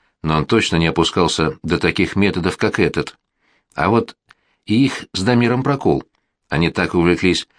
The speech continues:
собственным расследованием, что не заметили, как еще один участник проекта исчез. Теперь она пыталась вспомнить, когда видела его в последний раз. Выходило действительно давно.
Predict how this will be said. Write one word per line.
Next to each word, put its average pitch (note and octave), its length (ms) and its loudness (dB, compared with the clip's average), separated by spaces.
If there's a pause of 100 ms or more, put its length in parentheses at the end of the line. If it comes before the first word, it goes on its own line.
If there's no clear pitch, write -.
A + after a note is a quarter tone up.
(160)
собственным F2 520 0
расследованием, E2 760 0 (380)
что - 200 -2
не D3+ 100 2
заметили, G2 640 0 (280)
как - 260 0
еще G#2+ 240 2
один F2 160 2
участник F2+ 480 0
проекта F2 420 0
исчез. D2 400 -2 (640)
Теперь D#2 320 0
она E2+ 160 2
пыталась E2+ 440 0
вспомнить, G2+ 540 0 (380)
когда A#2 380 0
видела A2+ 340 2
его A2 160 0
в - 80 -12
последний A2 460 0
раз. E2+ 320 -2 (420)
Выходило C#2+ 560 0
действительно E2 480 -2
давно. G#2+ 400 0